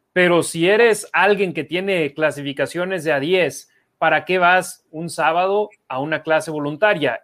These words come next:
Es el mismo caso aquí. Derek Carr lo hace para tener más química con sus nuevos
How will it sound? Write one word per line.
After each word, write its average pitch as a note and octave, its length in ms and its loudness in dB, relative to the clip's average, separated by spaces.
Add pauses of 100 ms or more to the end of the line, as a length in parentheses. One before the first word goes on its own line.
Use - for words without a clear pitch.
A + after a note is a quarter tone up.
(140)
Es E3+ 200 -4
el E3 140 0
mismo D#3 320 -6
caso E3 300 0
aquí. - 360 -4 (220)
Derek G#3+ 500 4
Carr G#3+ 220 4
lo G3+ 180 6
hace G3+ 300 4
para G#3 320 0
tener F3 320 -2
más G3 260 -2
química G#3+ 460 -6
con E3 160 -8
sus C#3+ 220 -10
nuevos F3 720 0